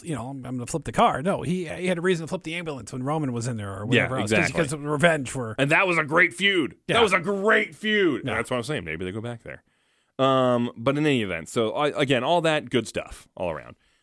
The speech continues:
Speaker 2: Uh, we should talk, uh, quickly about, uh, Natalya versus Alicia Fox. That happened. Really only worth talking about because Alexa Bliss and Ronda Rousey got involved.
Speaker 1: It's an angle.
Speaker 2: I like it. Alexa keeps managing to slip away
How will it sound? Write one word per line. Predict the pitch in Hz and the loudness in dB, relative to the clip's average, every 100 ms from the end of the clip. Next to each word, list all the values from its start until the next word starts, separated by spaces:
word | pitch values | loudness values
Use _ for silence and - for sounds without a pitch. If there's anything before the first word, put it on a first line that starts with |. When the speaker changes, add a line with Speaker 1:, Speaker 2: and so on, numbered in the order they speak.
| _ | _
Speaker 2:
Uh, | 131 127 - _ _ _ _ _ _ _ _ _ | 0 0 -2 _ _ _ _ _ _ _ _ _
we | 143 | -6
should | - 147 | -4 0
talk, | 151 135 | 2 2
uh, | 135 123 113 | 2 2 2
quickly | 101 139 135 120 | 0 -2 2 4
about, | 113 110 104 | 4 2 2
uh, | 98 | 0
Natalya | 98 - 131 127 | -2 -2 2 2
versus | 104 95 - | 0 -4 -6
Alicia | 90 87 - | -6 -6 -2
Fox. | - 175 160 - - _ - _ _ - | 2 2 2 -2 -14 _ -20 _ _ -4
That | 139 | -2
happened. | 151 143 143 139 - _ | 0 0 -2 -4 -8 _
Really | 131 147 151 | -2 2 2
only | 139 131 | 2 2
worth | 117 120 - | 2 0 2
talking | 139 135 131 | 0 2 0
about | 117 117 | 0 0
because | 113 120 110 104 98 | -2 0 0 0 -2
Alexa | 107 120 - | -2 -2 -2
Bliss | 113 117 107 | -2 -2 0
and | 107 | 0
Ronda | 104 95 | 0 0
Rousey | 107 110 107 | 0 0 -2
got | 104 | -4
involved. | 107 107 110 110 - _ _ - | -2 0 0 -2 -6 _ _ -18
Speaker 1:
It's | - - | -16 -10
an | 170 | -4
angle. | 175 123 | -4 0
Speaker 2:
I | 135 | 2
like | 151 175 190 | 4 4 4
it. | 175 | 2
Alexa | 147 151 - 151 | 2 2 0 -4
keeps | 143 131 | -4 -2
managing | 143 135 123 120 | 0 2 2 -2
to | |
slip | - 127 110 | 0 0 2
away | 101 76 62 | 2 0 -6